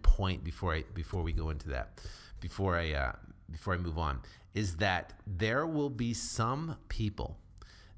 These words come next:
that will call in on the phone that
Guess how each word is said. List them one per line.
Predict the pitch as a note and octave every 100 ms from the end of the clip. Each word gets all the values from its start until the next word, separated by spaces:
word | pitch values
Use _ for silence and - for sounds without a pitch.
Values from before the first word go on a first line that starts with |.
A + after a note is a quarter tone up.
| D#2+
that | F2 G#2+ C3+
will | B2
call | - - - - A#2 D3 D#3+
in | G2+ F2+ F#2 -
on | - E2+ F#2
the | G#2
phone | - F#2+ D2+ C#2 C2+ D#2 - - -
that | - G2 E2 -